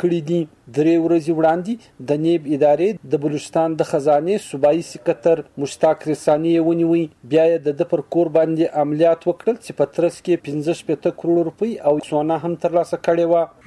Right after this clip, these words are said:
د نیب اداره وایي چې دوی نن یو ځل بیا د پخواني صوبایي وزیر خوراک اسفندیار کاکړ د نیولو امر یې یو ځل بیا جاري کړی.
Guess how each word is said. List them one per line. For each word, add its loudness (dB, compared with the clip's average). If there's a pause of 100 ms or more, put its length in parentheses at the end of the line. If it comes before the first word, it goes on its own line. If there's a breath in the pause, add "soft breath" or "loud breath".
(120)
د 0
نیب 2
اداره 2
وایي 0
چې -6
دوی -2
نن -2
یو 0
ځل 0
بیا 2
د -2
پخواني -2
صوبایي 0
وزیر 0
خوراک -4
اسفندیار 0
کاکړ 0
د 0
نیولو 2
امر 0
یې 4
یو 0
ځل -2
بیا 2
جاري 2 (100)
کړی. -2